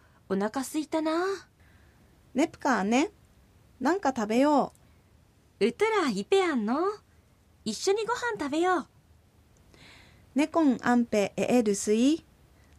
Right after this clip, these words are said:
Speaker 2: どんなもの食べたい？
Speaker 1: ピザへね、ハンバーグへね、食えるすい。ピザかハンバーグでも食べたいな。
Speaker 2: それでは、今度は反対をやってみましょう。
Speaker 1: はい。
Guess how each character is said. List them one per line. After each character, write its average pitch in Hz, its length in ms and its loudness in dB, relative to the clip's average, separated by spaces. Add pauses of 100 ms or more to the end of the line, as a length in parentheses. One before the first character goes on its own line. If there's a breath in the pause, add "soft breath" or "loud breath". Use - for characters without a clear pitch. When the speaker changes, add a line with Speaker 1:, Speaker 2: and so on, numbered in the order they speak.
Speaker 2:
ど 285 140 2
ん 359 60 2
な 339 80 2
も 214 140 2
の 185 140 -2
食 190 120 -4
べ 208 120 2
た 185 160 0
い？ 220 240 0 (1080)
Speaker 1:
ピ 349 120 2
ザ 381 240 0
へ 294 180 -4
ね、 269 260 0 (140)
ハ 269 220 -2
ン 392 100 -2
バ 440 100 -4 (120)
ー - 20 -8
グ 359 80 0
へ 302 200 -4
ね、 277 320 -2
食 247 160 -2
え 262 140 2
る 208 100 -2
す 302 200 -4
い。 392 180 2 (880 soft breath)
ピ 330 120 -2
ザ 381 180 2
か 240 240 2
ハ 214 220 -2
ン 311 40 4
バ 392 60 2 (200)
ー - 40 -10
グ 440 60 -2
で 403 100 0
も 349 100 0
食 214 160 -10
べ 226 80 -6
た 262 140 -2
い 247 60 -2
な。 311 340 -4 (1300)
Speaker 2:
そ 330 80 -2
れ 359 80 0
で 381 100 0
は、 302 220 2 (480)
今 247 180 0
度 180 120 -2
は 180 80 -2
反 254 240 0
対 277 240 4
を 269 120 2
や 226 120 -2
っ 233 40 -8
て 233 100 -6
み 226 140 0
ま 220 140 0
し 240 80 -2
ょ 214 260 2
う。 - 440 -20
Speaker 1:
は 381 80 -2
い。 - 100 -8